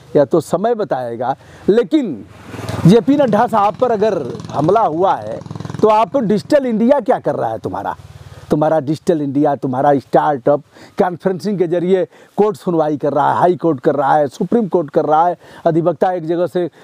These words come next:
अपने घर से बहस कर रहे हैं, अ, नज़ीर पेश कर रहे हैं, सुप्रीम कोर्ट, हाई कोर्ट और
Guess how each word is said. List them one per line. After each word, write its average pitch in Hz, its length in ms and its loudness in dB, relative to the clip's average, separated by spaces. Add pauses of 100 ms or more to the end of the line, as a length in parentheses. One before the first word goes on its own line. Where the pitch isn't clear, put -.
(120)
अपने 160 300 2
घर 156 220 0
से 180 140 -4
बहस 165 320 -2
कर 170 180 -2
रहे 147 280 0
हैं, 156 200 -2 (480)
अ, 143 200 4
नज़ीर 190 420 2
पेश 220 300 0
कर 180 200 -2
रहे 147 300 0
हैं, 165 160 -2
सुप्रीम 196 400 -2
कोर्ट, 208 300 0
हाई 190 180 2
कोर्ट 202 300 0
और 208 200 0